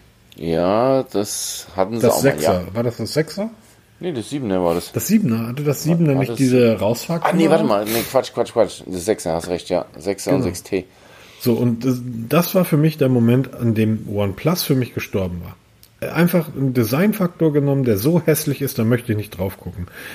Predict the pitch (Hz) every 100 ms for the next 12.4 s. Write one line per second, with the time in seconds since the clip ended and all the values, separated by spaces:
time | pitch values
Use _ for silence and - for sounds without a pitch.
0 | - - 131 - - 98 92 - - -
1 | 107 98 - - - - - - - -
2 | - - 131 190 151 107 101 95 113 185
3 | 120 104 117 117 117 110 101 101 95 113
4 | 131 120 170 - 101 90 101 98 101 104
5 | 107 95 90 98 104 151 170 - 101 90
6 | 95 92 95 92 87 87 - 92 - 120
7 | 110 101 107 110 107 92 95 107 - 101
8 | 85 90 90 120 - - - 107 104 -
9 | 165 139 123 127 107 104 101 104 - 110
10 | 101 120 143 131 120 101 98 95 139 160
11 | 110 98 101 95 92 - - 90 92 90
12 | _ - 95